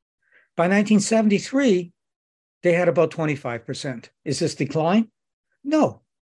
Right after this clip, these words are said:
because the only way you were gonna build a global capitalism was that other capitalists were gonna share in it.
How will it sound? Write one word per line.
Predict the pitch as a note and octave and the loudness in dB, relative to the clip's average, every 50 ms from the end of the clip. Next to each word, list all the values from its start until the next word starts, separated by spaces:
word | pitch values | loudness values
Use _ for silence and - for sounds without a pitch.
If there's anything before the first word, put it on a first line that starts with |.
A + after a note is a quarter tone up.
| _ _ _ _ _ - | _ _ _ _ _ -6
because | E3 - - E3+ D#3 A2+ - | -4 2 2 2 2 2 0
the | C#3 C#3 E3+ | 0 2 2
only | G3 A#3+ C4 B3+ | 4 6 6 6
way | F#3 D3 G3+ A#3 | 6 4 4 4
you | A#3 F#3+ D3+ | 4 4 2
were | D3+ C#3 | 2 0
gonna | C#3+ D#3 D3 | 0 -2 -2
build | B2 F3 F#3 G3+ G3 | 0 2 2 2 2
a | E3 | 0
global | B2+ F3 D#3+ D#3+ D3+ D3+ | 0 2 0 2 2 -2
capitalism | C#3 - G#3 A#3+ C4 - - G3+ D3+ D3 B2+ D3+ D#3+ | -4 -4 -8 -10 -10 -10 -10 -6 -6 -4 -4 -4 -4
was | D#3+ D3+ C#3+ | -4 -2 -2
that | E3 C#3+ C#3 | 0 2 2
other | D3+ D3+ F3+ F3 | 2 2 0 0
capitalists | - C#3 C3+ C#3 C#3 D#3+ D3+ D#3+ D#3 - | -2 -2 -4 -4 -6 -6 -8 -8 -6 0
were | - F3 E3+ | 0 0 0
gonna | E3 F#3 G3 | 0 -2 -2
share | - - A3 A#3 B3 A#3+ | 0 0 2 2 2 2
in | F3 | 0
it. | B2 - | -2 -6